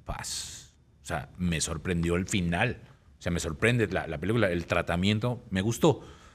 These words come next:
Pero volvemos a eso. Es muy chistoso porque te voy a decir algo. Cuando pusieron La Guerra de las Galaxias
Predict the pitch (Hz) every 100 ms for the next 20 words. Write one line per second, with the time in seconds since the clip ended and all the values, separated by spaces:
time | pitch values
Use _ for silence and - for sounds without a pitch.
0 | - _ _ _ - - 147 143 143 165
1 | 170 139 165 147 113 - - - _ _
2 | _ _ _ _ _ _ _ - 143 139
3 | 151 135 139 131 123 113 110 113 117 127
4 | 113 85 - - - - 113 113 117 -
5 | 123 - 160 180 147 131 - 107 98 95
6 | 131 139 131 120 107 101 101 107 101 -
7 | 76 - -